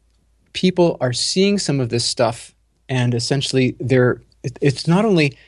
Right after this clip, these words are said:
"Hey, this is something better for opening a stuck door." It might be, "I've had stuck doors in my life.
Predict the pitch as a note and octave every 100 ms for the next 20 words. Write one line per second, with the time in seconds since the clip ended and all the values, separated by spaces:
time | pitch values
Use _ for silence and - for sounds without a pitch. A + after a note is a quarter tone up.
0 | _ - D#3+ D#3 F3 F#3 E3 - D3 -
1 | B2+ A2+ - _ A#2+ G2+ C3+ C#3+ B2+ -
2 | - B2+ B2+ A#2 G#2+ - A2+ - B2+ C3+
3 | G#2+ G#2 - _ - D3+ D#3 D#3+ C#3+ B2
4 | _ _ _ _ _ _ - G3+ - A#3
5 | D3+ - D3 B2 D3 G#3 E3+ C3+ A#2 G#2
6 | F#2 -